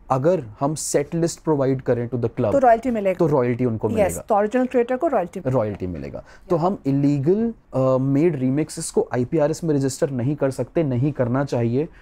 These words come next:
Speaker 1: और बनाने भी नहीं चाहिए। But अगर ऐसा कुछ प्ले हो रहा है, तो जो ओरिजिनल सॉन्ग का क्रिएटर है, उनको रॉयल्टीज मिलेंगी अगर प्रॉपरली सेट लिस्ट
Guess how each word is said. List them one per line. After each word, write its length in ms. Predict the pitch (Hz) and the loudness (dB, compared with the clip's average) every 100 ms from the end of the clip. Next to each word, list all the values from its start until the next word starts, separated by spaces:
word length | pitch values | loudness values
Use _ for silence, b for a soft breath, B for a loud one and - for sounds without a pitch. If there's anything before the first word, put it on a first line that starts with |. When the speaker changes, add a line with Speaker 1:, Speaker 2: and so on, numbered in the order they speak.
| b 123 | b -2
Speaker 1:
और 240 | 120 117 120 | -2 -2 -4
बनाने 400 | 123 113 107 120 | -2 -2 -2 -2
भी 100 | 123 | 0
नहीं 160 | 127 | -2
चाहिए। 320 | 123 101 101 135 b b 131 | -2 -6 -8 -12 b b 0
But 220 | 151 180 | 0 0
अगर 260 | 143 160 165 | 0 2 0
ऐसा 220 | 139 156 | 0 -2
कुछ 200 | 175 - | -4 -2
प्ले 220 | 135 147 | -2 0
हो 200 | 131 131 | 0 2
रहा 100 | 120 | 0
है, 100 | 87 | 0
तो 140 | 151 | -2
जो 100 | 143 | -2
ओरिजिनल 480 | 170 127 131 135 156 | 0 0 0 0 -2
सॉन्ग 260 | - 127 135 | -2 -2 -2
का 80 | 143 | -2
क्रिएटर 420 | 143 131 139 139 | 0 0 0 -2
है, 140 | 156 - | -2 -2
उनको 300 | 123 123 160 | -4 -2 0
रॉयल्टीज 540 | 131 113 117 139 147 123 | 0 0 -2 -2 -2 0
मिलेंगी 480 | 113 123 127 165 - | 0 0 -2 -2 -2
अगर 280 | 143 165 196 | 0 0 0
प्रॉपरली 580 | - 131 - 143 147 | 0 -2 0 -2 0
सेट 340 | 170 - 127 143 | -2 -2 -2 -2
लिस्ट 180 | 147 | -4